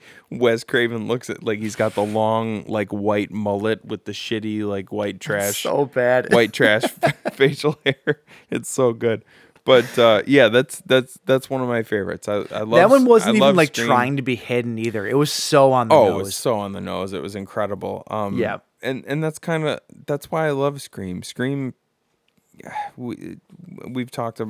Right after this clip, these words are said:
Speaker 1: we, we did the Scream franchise. We've talked about it. It's, actually, did we do the Scream franchise?
Speaker 2: I don't think that we've done the entire Scream franchise.
Speaker 1: We did Scream, and then we did Scream
Speaker 2: Scream four.
Speaker 1: four because of the, the Murder Mitten episode.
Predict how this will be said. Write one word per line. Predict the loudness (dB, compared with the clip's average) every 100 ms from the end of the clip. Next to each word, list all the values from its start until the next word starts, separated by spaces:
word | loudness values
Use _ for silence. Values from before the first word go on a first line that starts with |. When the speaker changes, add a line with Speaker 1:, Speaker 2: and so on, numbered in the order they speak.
| -10
Speaker 1:
we, | -10 -8 -8
we | -8 -8
did | -6 -8
the | -10
Scream | -12 -10 -10
franchise. | -8 -8 -8 -8 -8 -8 -10 -14 _
We've | -14 -12
talked | -10 -10 -10
about | -10 -8 -6
it. | -8
It's, | -10 -14 -16 -20 _ _ _ _ _ _ -8
actually, | -8 -8 -10 -10
did | -10 -10
we |
do | -8 -10
the | -12
Scream | -12 -10 -10
franchise? | -10 -10 -10 -10 -10 -8
Speaker 2:
I | -4
don't | -4 -4
think | -4 -2
that |
we've | -2 -2
done | -2 -4 -2
the | -6
entire | -6 -8
Scream | -10 -12 -14
franchise. | -12 -12 -8 -6
Speaker 1:
We | -4
did | -2 -4 -6
Scream, | -12 -4 0 2 2 2
and | 0
then | 0
we | -2
did | -2 -4 -6
Scream | -10 -4 -2 0 -2
Speaker 2:
Scream | -4 -4 -8
four. | -4 -2 -2
Speaker 1:
four | -2 2 4 4 2
because | -2 -4 -4
of | -4 -4
the, | -4 -6 -6
the | -4 -4
Murder | -2 -2 -2
Mitten | -4 -6 -10
episode. | -12 -12 -10 -8 -8